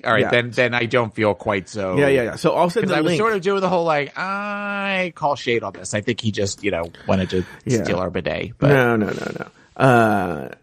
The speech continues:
Speaker 2: I, I, so I will send you the link to mine, uh, and then you can, um, do whatever you want. All right, here
Speaker 1: So
Speaker 2: we go.
Speaker 1: are, are
Speaker 2: Go
Speaker 1: you,
Speaker 2: ahead.
Speaker 1: okay, okay.
Speaker 2: No, go
Speaker 1: No,
Speaker 2: ahead.
Speaker 1: that's all. That, that, that's my, that's my story.
Speaker 2: This is, girl, this is why you're a pro.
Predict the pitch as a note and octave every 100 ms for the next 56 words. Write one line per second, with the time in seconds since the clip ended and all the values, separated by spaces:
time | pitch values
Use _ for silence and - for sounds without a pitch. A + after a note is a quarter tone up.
0 | - A2+ A#2 B2+ - C#3+ C#3+ E3 F#3 G3
1 | F3+ D3+ C#3+ C#3 C3+ B2 C#3+ C3 G#2 G#2
2 | A#2 _ _ _ _ _ - A2+ G#2+ G2
3 | F#2 F2+ - - A#2+ A#2+ A2+ A2+ G#2+ G#2
4 | G#2 - A2 - - A#2+ _ _ _ _
5 | _ _ _ _ _ - C#3+ A2 G2+ E2+
6 | D2+ - - G#3+ G3+ - F3 F#3 B2+ E3
7 | - - D#3 A#2+ A#2+ B2+ A#2 - - B2
8 | A#2+ - - A3 A3 E3 A#2+ - C#3 C3
9 | B2 C3 A#2+ B2+ B2+ A2+ A#2+ - E2+ F2+
10 | - G3+ A#3+ E3 G3+ D#3 G2 F3+ A#3+ F#3
11 | F3 C#3 D3 B2+ - A#2+ E2 A#1+